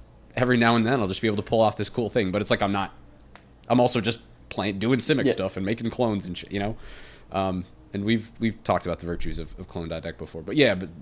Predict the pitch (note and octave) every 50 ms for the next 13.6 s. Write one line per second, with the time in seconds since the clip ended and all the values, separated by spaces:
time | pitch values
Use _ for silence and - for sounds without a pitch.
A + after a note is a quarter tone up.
0 | D#2 G#2 G2 E2+ F2 F2 F2 F2 F2+ F#2 - - - - - - - - - -
1 | - - - - - - - - - - - - - - - - - - - -
2 | - - - - - - - - - - - - - - - - - - - -
3 | - - - - A#2 A2 A2 G#2 F#2+ F#2 F2 - - - F#2+ F2+ E2 - - -
4 | E2 D#2 D#2 D#2 - E2 D#2 D#2 - - - - E2+ E2+ - - F2+ F2 - -
5 | - F2+ F2+ F2+ E2+ E2 - - G2 F2 E2+ D#2+ - - F#2+ F#2 F2+ F2 E2+ F#2+
6 | F#2 F2 - F2+ E2+ E2+ E2+ - - G2+ G#2 - - - - - B2 A2 G#2 G#2
7 | F2+ E2+ E2+ E2+ E2 D#2 D2 C2+ - - - - - - - - C#2+ - B1 A#1+
8 | - C#3 - - - - - - - - - - - - - - - - - -
9 | - - - - - - - - - - - - - - - - - - D3+ -
10 | F#3 F3+ F#3 F#3 G3 G3+ G3+ G3+ A3+ G#3+ G#3 G3+ G#3 G#3 G3+ G3+ G#3 A#3 A3+ G#3+
11 | G#3 G#3 A3+ A3 G#3+ G#3+ C4 A#3+ A#3+ - - - - C#3+ D3 C3+ A2 C3+ C#3+ C3+
12 | C3+ D3+ C#3 - - B2+ B2+ C3+ B2+ C3 C3+ B2+ C3 B2+ B2 B2+ B2+ C3 B2+ C#3+
13 | C3 A#2+ C3 B2+ B2+ C3 - - - - -